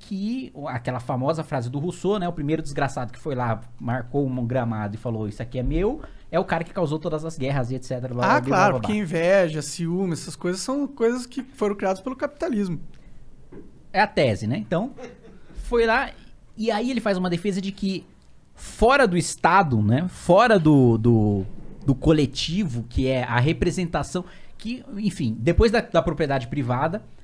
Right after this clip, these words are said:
Speaker 1: a única coisa que sobrou de representação da sociedade como tal, da união dos indivíduos como tal, em prol do interesse comum,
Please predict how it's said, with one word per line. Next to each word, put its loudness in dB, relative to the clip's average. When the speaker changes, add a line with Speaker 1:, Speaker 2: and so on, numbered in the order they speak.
Speaker 1:
a -8
única 0
coisa 0
que -14
sobrou -2
de -4
representação -4
da 4
sociedade -2
como -6
tal, 4
da 4
união 4
dos 2
indivíduos 0
como -6
tal, 2
em -2
prol 0
do -2
interesse -2
comum, 2